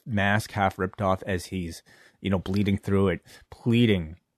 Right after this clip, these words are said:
the Bucks not to kick his brother in the face with that thumbtacked shoe. Um, so it, it, it was, uh,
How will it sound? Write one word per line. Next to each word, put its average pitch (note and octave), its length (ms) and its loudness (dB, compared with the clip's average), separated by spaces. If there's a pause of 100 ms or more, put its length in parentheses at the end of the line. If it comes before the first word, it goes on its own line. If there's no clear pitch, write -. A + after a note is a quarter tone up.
the G2 100 0
Bucks F#2+ 340 2
not F#2+ 300 2
to F#2 100 -6
kick - 380 -4
his F#2 180 -4
brother F2+ 380 0
in F2 200 0
the F2+ 60 0
face E2 480 -6 (300)
with F#2+ 120 -4
that E2+ 200 2 (220)
thumbtacked F2 600 0
shoe. E2+ 400 -4 (380)
Um, E2+ 260 -2
so F2 440 0 (400)
it, G2+ 200 0 (140)
it, G2 200 0 (180)
it F#2+ 180 2
was, G2+ 340 4
uh, G2+ 280 -2